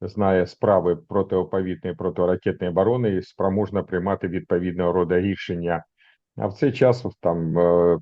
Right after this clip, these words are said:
улітають, і росіяни знають і змінюють зараз законодавство, це і Польща, і Румунія, для того, щоб не на натовських діяти і фактично не бути часу у фахівців їх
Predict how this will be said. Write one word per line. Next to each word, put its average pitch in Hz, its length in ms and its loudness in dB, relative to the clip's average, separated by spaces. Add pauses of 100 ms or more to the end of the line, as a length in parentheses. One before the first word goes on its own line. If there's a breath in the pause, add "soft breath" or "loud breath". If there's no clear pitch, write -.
улітають, 107 800 2
і 104 40 6
росіяни 123 540 2
знають 104 480 2
і 87 200 -6
змінюють 107 480 0
зараз 95 320 0
законодавство, 98 720 -4
це 107 260 -4
і 101 60 -6
Польща, 95 460 -6
і 113 140 -4
Румунія, 95 580 -2 (400)
для 101 100 0
того, 117 220 2
щоб 110 220 -2 (560)
не 104 460 2
на 104 140 4
натовських 113 600 0
діяти 87 540 -2 (280)
і 92 80 -6
фактично 95 680 0 (840)
не 131 160 2
бути 117 320 2
часу 104 480 2
у 101 220 -4
фахівців - 760 -4
їх 123 360 0